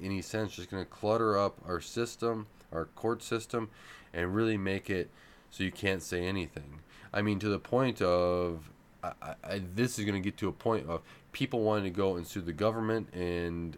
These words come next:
other people that said you couldn't get covid from, uh, after you got vaxxed and all. It's just gonna be a mess because nobody's gonna know who to sue. And don't talk to me about precedent and all this other stuff.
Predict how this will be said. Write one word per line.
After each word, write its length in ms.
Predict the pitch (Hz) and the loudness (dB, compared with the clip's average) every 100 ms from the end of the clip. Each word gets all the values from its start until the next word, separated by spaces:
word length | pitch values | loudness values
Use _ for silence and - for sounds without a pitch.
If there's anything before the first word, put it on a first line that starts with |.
| - | -4
other 180 | 95 90 | -2 -2
people 300 | 107 110 107 | -2 -2 0
that 100 | 87 | -2
said 320 | - 92 85 | -2 -2 -2
you 100 | 85 | -6
couldn't 280 | - 92 85 | -4 -6 -4
get 160 | 85 | -8
covid 500 | - 92 92 90 90 | -4 0 0 0 -4
from, 480 | 78 90 87 85 80 - - - - - - - | -4 -2 -2 -2 -4 -10 -20 -20 -20 -20 -18 -6
uh, 360 | 87 80 76 67 60 - - - - - - 50 50 | -2 -2 -4 -12 -18 -20 -20 -20 -20 -20 -18 -14 2
after 260 | 98 90 87 | 2 4 2
you 60 | |
got 220 | 85 82 | 2 2
vaxxed 380 | 80 104 104 - | 6 6 6 2
and 100 | 87 | -6
all. 140 | 80 80 | -6 -4
It's 180 | 117 113 | -2 -2
just 180 | 156 160 | -4 2
gonna 140 | 160 | 2
be 200 | 117 117 | 4 4
a 80 | 95 | 2
mess 560 | 82 87 98 76 - - | 2 0 0 -2 -12 -12
because 440 | 98 - 98 87 78 71 | -8 -2 -2 -2 -8 -6
nobody's 400 | 98 110 110 104 | -2 0 0 0
gonna 160 | 101 | -2
know 460 | 92 92 92 92 85 | 0 0 2 2 0
who 100 | 92 | 0
to 100 | 82 | -2
sue. 280 | - 127 127 | 0 2 2
And 180 | - 95 | 0 0
don't 220 | 127 123 | 2 4
talk 220 | 113 113 | 4 4
to 60 | 110 | 2
me 80 | 98 | 0
about 280 | 85 87 | 0 0
precedent 540 | - 95 - 82 85 78 | 2 2 2 -4 -4 -4
and 100 | 82 | -2
all 140 | 87 | -2
this 100 | 82 | 0
other 180 | 87 85 | -2 -2
stuff. 260 | - 76 | -4 -8